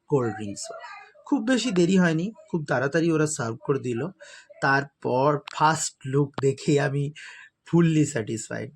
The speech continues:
বিরিয়ানির কোয়ান্টিটিটা just দেখো, পুরো থালা ভর্তি বিরিয়ানি,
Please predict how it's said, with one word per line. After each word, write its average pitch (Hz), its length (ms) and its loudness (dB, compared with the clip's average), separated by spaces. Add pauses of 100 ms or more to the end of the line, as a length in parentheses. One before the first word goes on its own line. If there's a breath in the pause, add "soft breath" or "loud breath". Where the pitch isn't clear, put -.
বিরিয়ানির 180 500 4 (100)
কোয়ান্টিটিটা 151 720 0
just 143 260 0
দেখো, 110 360 -8 (100)
পুরো 170 220 2 (160)
থালা 120 320 -2
ভর্তি 117 480 -6
বিরিয়ানি, 101 360 -8